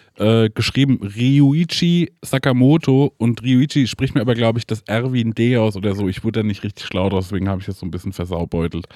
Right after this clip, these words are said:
Die Geschichte ist ganz grob. Ähm, der hat früher bei, ähm, Yellow, oh, jetzt muss ich auch wieder gucken. Ich glaub,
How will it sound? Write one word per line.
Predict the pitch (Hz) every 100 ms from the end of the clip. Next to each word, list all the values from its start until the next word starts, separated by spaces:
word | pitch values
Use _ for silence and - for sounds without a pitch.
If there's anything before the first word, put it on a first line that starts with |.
| - _ _ _ _ _ - -
Die | 117
Geschichte | 110 151 107
ist | 107
ganz | 113 120 -
grob. | - 139 139 - - _ _ _ _ -
Ähm, | 98 101 101 101 -
der | 110
hat | 107
früher | - 127 123
bei, | - 110 107 104 107 110 _ _ _ _ _ _ _ _
ähm, | 101 95 95 95 95 95 95 _ _ _ _ _ _ _
Yellow, | 87 104 139 123 - _
oh, | 82 82
jetzt | -
muss | 85
ich | 82
auch | 98
wieder | 92
gucken. | 90 90
Ich |
glaub, | -